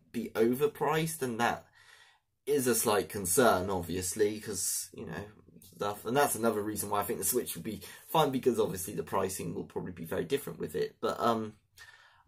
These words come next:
that's one concern I do have. Another one is that obviously they've been talking about all these other things. We don't know when the game, the console come out, but I think there have been rumours of sor-, shortages, and that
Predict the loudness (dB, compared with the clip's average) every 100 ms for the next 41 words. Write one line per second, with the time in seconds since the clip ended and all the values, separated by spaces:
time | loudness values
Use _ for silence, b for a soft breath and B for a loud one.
0 | -20 _ 0 0 0 0 0 -2 -2 -2
1 | 0 -2 -4 -6 -4 -2 -2 -2 0 0
2 | 0 -2 0 -2 0 -2 -2 2 4 4
3 | 0 -4 -2 -4 -6 -4 -6 -6 -10 -10
4 | -12 b b b b b _ _ _ -12
5 | -10 -8 -6 -4 0 0 0 -2 -4 -4
6 | -8 -8 -2 -2 -2 -6 -6 8 10 10
7 | 6 6 4 4 2 4 4 2 -2 -2
8 | -2 0 0 0 -2 -4 -2 -2 -4 -2
9 | -2 -2 -6 -6 -8 -8 -8 -8 -12 -4
10 | 2 2 2 -4 -4 -4 -4 -4 -8 -18
11 | -20 B B B -6 -4 -6 -8 -2 0
12 | -2 -4 -2 -2 -2 -8